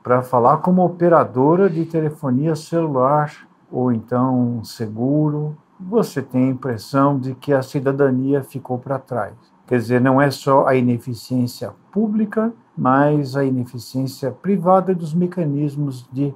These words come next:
controle das operações, de qualquer coisa que funciona no Brasil. A, a falta de compromisso, a falta de seriedade no manejo do,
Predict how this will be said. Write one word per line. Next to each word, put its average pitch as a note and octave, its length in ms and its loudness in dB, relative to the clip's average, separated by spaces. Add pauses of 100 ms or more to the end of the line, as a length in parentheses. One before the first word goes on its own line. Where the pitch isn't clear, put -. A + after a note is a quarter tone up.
(160)
controle C3 840 0 (300)
das B2 300 4
operações, A2 960 -10 (100)
de A2+ 100 -10
qualquer B2 420 -6
coisa B2+ 420 -2
que B2+ 180 -10
funciona B2+ 800 -2
no B2 160 2
Brasil. G#2+ 540 -4 (500)
A, C3+ 320 -4
a F#3 100 2
falta C4+ 400 4
de C3 600 2
compromisso, C3 880 0 (420)
a A#2+ 160 -2
falta B2 800 2
de A#2 200 -8
seriedade C3 840 2
no B2+ 100 0
manejo B2+ 640 4
do, C#3+ 160 -2